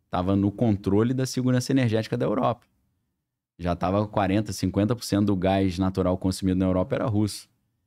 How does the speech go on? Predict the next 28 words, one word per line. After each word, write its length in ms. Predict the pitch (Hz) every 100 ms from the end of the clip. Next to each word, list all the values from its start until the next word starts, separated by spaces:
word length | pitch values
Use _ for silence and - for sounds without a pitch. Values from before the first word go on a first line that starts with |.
| _ _ _ _ _ _
Isso 300 | 98 104 139
com 200 | 135 139
os 220 | 139 131
gasodutos 540 | 107 110 113 104 117 -
passando 540 | 143 131 - 123 139
no 240 | 151 165 160
mar, 380 | 127 120 107 98
no 180 | 107 107
território. 680 | 113 117 131 113 101 85 - _ _ _ _ _ _
Aí 280 | - 101 120
a 160 | 147 127
Rússia 400 | 110 139 - 151
teve 240 | 147 147
a 80 | 156
ideia, 360 | 117 107 147
junto 240 | 113 113 117
com 120 | 120
a, 280 | 113 104 87
com 140 | -
a 80 | 98
Alemanha, 580 | 101 104 101 107 139 220 _ _ _ _ _
de 120 | 101
criar 340 | 120 127 113 127
dois 320 | 110 143 190
gasodutos 640 | 160 156 151 123 139 -
no 380 | 151 165 170 165
Mar 200 | 156 170
Báltico, 480 | 135 127 127 - -